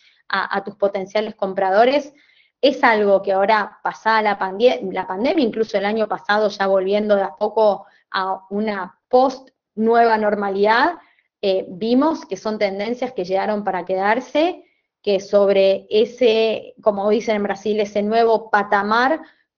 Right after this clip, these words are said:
post pandemia, los números, eh, no es que bajaron y se acomodaron en, en un número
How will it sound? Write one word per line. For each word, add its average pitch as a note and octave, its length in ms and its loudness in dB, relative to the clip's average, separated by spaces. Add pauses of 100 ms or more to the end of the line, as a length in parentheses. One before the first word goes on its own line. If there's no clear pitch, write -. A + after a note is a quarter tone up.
post A3 340 4 (280)
pandemia, B3 880 0
los F#3+ 240 -4
números, A3 760 0
eh, F#3+ 300 -4
no G#3 140 -2
es A#3+ 100 -8
que A#3+ 120 2
bajaron G#3+ 640 0
y G#3 100 -10
se - 120 -6
acomodaron G#3 880 0
en, F#3+ 300 -8
en F#3+ 180 -6
un G3+ 180 -2
número F#3+ 840 -2